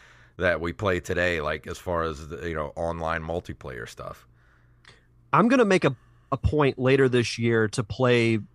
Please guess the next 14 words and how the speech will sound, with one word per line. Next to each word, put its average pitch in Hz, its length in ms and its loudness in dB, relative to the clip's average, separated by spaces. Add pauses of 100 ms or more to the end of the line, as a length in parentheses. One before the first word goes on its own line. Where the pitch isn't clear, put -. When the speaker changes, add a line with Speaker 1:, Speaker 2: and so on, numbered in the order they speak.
(320)
Speaker 2:
a 143 80 0
couple 135 420 0
of 110 200 2
the, 110 320 0
the 117 80 -6
P 131 200 -4
C 120 200 -2
games 113 380 -2
that 113 100 0
I 104 100 2
talk 107 300 -2
about 110 240 0
periodically 107 640 -2
that, 104 200 -4